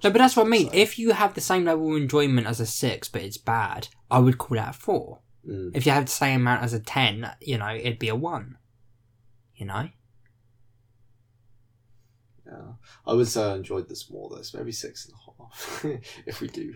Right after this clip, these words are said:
Speaker 2: halves. But, yeah, you know. Yeah, yeah. But, yeah, no, yeah, I'd, I'd say, I'd say it wasn't, there, like, there were lots of, like, things that I didn't like, though. Like, you know,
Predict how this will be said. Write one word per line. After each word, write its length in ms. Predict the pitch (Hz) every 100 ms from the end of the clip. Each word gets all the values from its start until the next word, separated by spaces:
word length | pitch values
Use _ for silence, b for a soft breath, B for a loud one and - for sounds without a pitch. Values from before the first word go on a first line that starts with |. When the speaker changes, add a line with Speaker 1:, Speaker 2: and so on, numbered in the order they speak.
| -
Speaker 2:
halves. 480 | - - - - - B B B -
But, 280 | 113 104 -
yeah, 340 | 139 139 98 98 - _ -
you 120 | -
know. 200 | 95 95 - b _ _ _ _ _
Yeah, 320 | 123 120 - 117 _
yeah. 240 | - - - _ B B B B
But, 100 | 160
yeah, 120 | 165
no, 220 | 135 147 98
yeah, 220 | 98 90
I'd, 200 | 90 -
I'd 140 | - 131
say, 200 | 147 143
I'd 180 | 123 113
say 200 | 147 139
it 120 | 123
wasn't, 440 | 127 139 135 107 - _ _ _ -
there, 120 | 117
like, 260 | 117 113
there 120 | 117 120
were 240 | 123 117
lots 300 | 101 95 -
of, 140 | 90
like, 160 | 92 85
things 340 | - 92 90 -
that 40 |
I 80 | 80
didn't 340 | 90 90 73 58
like, 280 | - - -
though. 180 | - -
Like, 320 | - - -
you 80 | -
know, 200 | -